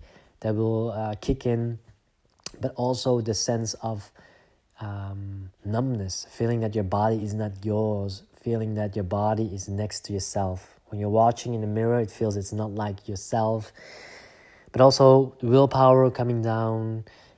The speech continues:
um, and also your sense of direction, like, what am I, who am I, my identity, who am I, what am I doing, and where am I going,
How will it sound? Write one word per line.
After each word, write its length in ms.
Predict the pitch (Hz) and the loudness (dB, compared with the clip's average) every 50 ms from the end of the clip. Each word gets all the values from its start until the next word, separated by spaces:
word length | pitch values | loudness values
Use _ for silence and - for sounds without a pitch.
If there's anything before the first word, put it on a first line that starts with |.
| _ - | _ -8
um, 760 | 113 107 107 104 104 104 104 104 104 104 104 104 107 120 - - | -6 -4 -2 0 0 0 0 0 0 -2 -4 -4 -6 -8 -6 -4
and 80 | 127 135 | -2 0
also 200 | 139 135 - 131 | 0 0 0 0
your 160 | 123 117 120 | 0 0 0
sense 400 | 113 - 131 123 120 120 117 - | -2 -2 -2 -2 -2 -2 -4 -4
of 140 | 117 104 104 | -6 -4 -2
direction, 680 | 110 101 104 104 110 117 113 - - - 117 110 110 | -2 0 0 2 0 0 -2 -4 -8 -8 -6 -6 -4
like, 260 | 107 104 101 101 - | -4 -4 -6 -4 -4
what 100 | 110 110 | -2 -2
am 120 | 110 110 110 | -2 -2 -2
I, 120 | 104 101 104 98 - _ - 135 - | -4 -6 -8 -10 -16 _ -14 -12 -4
who 180 | - 127 131 135 | 0 2 4 4
am 140 | 117 113 107 | 4 2 0
I, 280 | 104 104 101 104 101 | -2 -2 -4 -4 -6
my 200 | 101 101 101 104 | -6 -6 -4 -4
identity, 580 | 104 107 104 113 117 113 - - - 104 98 98 | -2 -2 -2 -2 -4 -4 -8 -12 -12 -12 -12 -10
who 240 | 98 110 113 123 123 | -6 -2 0 0 0
am 140 | 117 107 | 0 0
I, 360 | 104 101 98 98 101 104 104 101 | -2 -4 -4 -6 -8 -8 -10 -8
what 140 | 104 113 123 | -6 -4 -4
am 120 | 123 123 | -2 -2
I 100 | 120 113 | -2 -2
doing, 600 | 104 95 - 110 113 113 113 113 110 107 110 104 - - - - - - - - _ _ - | -4 -4 -2 -2 0 0 0 -2 -2 -4 -6 -8 -12 -16 -20 -20 -20 -20 -20 -20 _ _ -8
and 480 | - 107 107 107 104 107 107 104 117 - - _ _ _ _ _ _ _ | -6 -4 -4 -4 -4 -4 -6 -8 -8 -10 -16 _ _ _ _ _ _ _
where 200 | 110 101 117 123 | -4 0 2 2
am 140 | 127 120 117 | 2 2 0
I 100 | 110 104 | -2 -2
going, 560 | 101 110 107 110 117 117 113 104 101 101 | -2 0 0 0 0 0 -2 -4 -6 -8